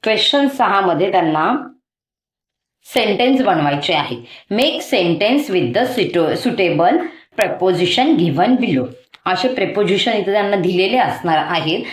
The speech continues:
अ, एक्झाममध्ये आणि त्याच्यावरून एखादं सेंटेन्स त्यांना बनवायचं आहे, जेणेकरून मुलांना सेंटेन्स मेकिंगची सवय लागेल.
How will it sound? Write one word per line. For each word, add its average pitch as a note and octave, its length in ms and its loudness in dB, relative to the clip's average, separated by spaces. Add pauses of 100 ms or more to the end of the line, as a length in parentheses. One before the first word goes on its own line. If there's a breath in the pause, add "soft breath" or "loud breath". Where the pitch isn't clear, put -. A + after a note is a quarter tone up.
(200 loud breath)
अ, D#3 240 2
एक्झाममध्ये G3+ 580 0
आणि A#3 260 -2
त्याच्यावरून A3+ 480 2 (100)
एखादं F3+ 360 0
सेंटेन्स E3+ 500 -2
त्यांना F#3+ 300 0 (280 loud breath)
बनवायचं F#3+ 380 2
आहे, F3 140 0
जेणेकरून A3 440 0
मुलांना G3 360 2
सेंटेन्स F#3 480 -2
मेकिंगची F#3+ 480 0
सवय F3+ 360 0
लागेल. B2+ 560 -4